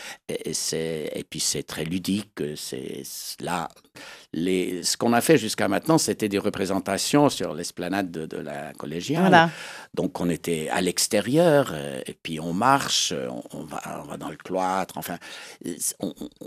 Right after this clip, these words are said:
Speaker 1: on, en même temps on ressent le lieu où en partie cette révolution a eu lieu. Et, et puis là maintenant ce sera différent, je sais pas exactement. Donc, euh, on,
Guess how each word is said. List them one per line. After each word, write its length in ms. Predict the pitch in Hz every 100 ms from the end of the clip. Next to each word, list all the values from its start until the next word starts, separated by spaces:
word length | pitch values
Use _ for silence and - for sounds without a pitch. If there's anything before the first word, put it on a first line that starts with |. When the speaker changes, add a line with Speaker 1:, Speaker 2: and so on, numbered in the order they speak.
| - -
Speaker 1:
on, 60 | 90
en 40 | 110
même 280 | 135 135 135
temps 240 | - 156
on 220 | 117 104
ressent 640 | 104 127 127 - - 151 156
le 240 | 123 127
lieu 500 | 117 101 113 117 156 -
où 200 | 151 170
en 160 | 127 123
partie 500 | 120 104 - 135 127
cette 220 | 92 -
révolution 520 | 90 87 80 - 135
a 100 | 90
eu 80 | 127
lieu. 320 | 180 190 120 - - - - -
Et, 400 | 104 101 92 -
et 140 | - 80 -
puis 540 | 123 117 110 101 85
là 200 | 90 107
maintenant 300 | 123 123 156
ce 100 | 151
sera 180 | 139 123
différent, 400 | 107 - 104 87
je 120 | 90
sais 160 | 90 104
pas 200 | 110 107
exactement. 600 | 95 101 - 92 87 82
Donc, 260 | 85 -
euh, 260 | 82 73 82 - -
on, 220 | 90 92